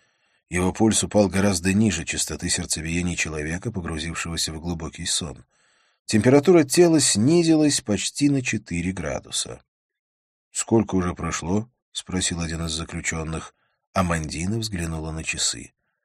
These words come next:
"Я знал, что прошло больше получаса после того, как Марселин совершил свой великий прыжок, и уже двадцать минут, как он находился в глубокой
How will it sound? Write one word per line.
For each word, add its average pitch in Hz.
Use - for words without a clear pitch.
"Я 123
знал, 147
что 104
прошло 135
больше 131
получаса 127
после 80
того, 101
как 95
Марселин 90
совершил 85
свой 85
великий 87
прыжок, 85
и 95
уже 120
двадцать 151
минут, 127
как 120
он 127
находился 82
в 85
глубокой 85